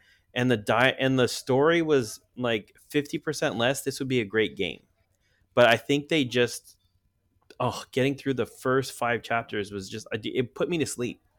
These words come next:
I would play it before I went to bed, and literally I would just, like, fall asleep and the Switch would hit me in the face, and I'd be like, "Oh, okay, I gotta turn this off, I guess." And then I would turn it off, and then I would go to bed. So, yeah, it's, I hope things turn around. I'm gonna stick with it just to see where it goes,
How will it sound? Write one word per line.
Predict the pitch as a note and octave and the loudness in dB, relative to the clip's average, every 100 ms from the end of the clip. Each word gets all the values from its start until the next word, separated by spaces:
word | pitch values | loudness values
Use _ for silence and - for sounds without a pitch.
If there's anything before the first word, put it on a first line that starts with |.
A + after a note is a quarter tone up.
| _ _ | _ _
I | B2+ | 6
would | C3+ | 6
play | C3 D#3 | 6 4
it | D#3 | 4
before | C#3+ C#3+ C3+ | 0 2 4
I | |
went | B2 A#2+ | 4 0
to | G#2 | 0
bed, | A#2+ A2 G2 | 2 4 2
and | A2 A#2 | -2 0
literally | B2+ B2 A2 | 2 4 4
I | |
would | G#2+ | 4
just, | A2 A#2 | 2 -4
like, | A2 | -6
fall | - B2+ | 0 0
asleep | C3 C3+ B2 | 2 -2 -4
and | G#2+ | -6
the | |
Switch | - B2 B2+ | -4 -4 -4
would | A#2+ | -2
hit | A#2+ | -2
me | A#2+ | -2
in | |
the | G#2 | -4
face, | - C3 G#2+ - - _ _ - _ | -2 0 0 -4 -14 _ _ -20 _
and | B2+ | 2
I'd | B2+ | 6
be | |
like, | B2+ B2 - | 6 6 6
"Oh, | B2+ A2+ | 4 4
okay, | A2+ A#2 A2 | 2 0 2
I | G#2+ | 2
gotta | G#2+ G#2 | 0 -2
turn | - A2 | -4 -8
this | G2 | -4
off, | G2 F#2+ | -4 -4
I | |
guess." | F#2 F#2 - | -4 -6 -4
And | |
then | A#2+ A#2 | -2 0
I | |
would | A#2 A#2 | 0 0
turn | C3 | -2
it | A2+ | -2
off, | G#2+ G#2 A2 | -2 -2 -4
and | G#2+ | -6
then | G#2+ | -4
I | G2+ | -4
would | G2+ G2 | -4 -4
go | |
to | F#2+ | -4
bed. | F#2+ - _ _ _ _ _ - | -4 -6 _ _ _ _ _ -2
So, | - C#3 C3+ C3 B2+ - - | 8 10 10 8 4 -4 2
yeah, | D#3+ C#3 | 6 6
it's, | F#2 B2+ - - - _ _ _ _ _ _ - - | 6 -2 -6 -12 -14 _ _ _ _ _ _ -12 2
I | C#3 | 4
hope | G#2 C#3+ E3+ - - | 6 6 6 2 -4
things | - C#3 C3+ | 0 0 0
turn | - B2+ | -4 -4
around. | A2 G2+ G2 - | 0 0 -2 -4
I'm | A2 G2+ | -6 -2
gonna | A#2+ C3 | 0 0
stick | B2 C3 A#2+ | -2 -6 -4
with | A#2 A2 | -4 -2
it | C3 - | -4 -4
just | G#2+ - | -10 -8
to | |
see | - B2 | -6 -4
where | A#2 A2 | -2 0
it | F#2+ | 0
goes, | G2 G#2 B2+ D3 | 0 0 0 -4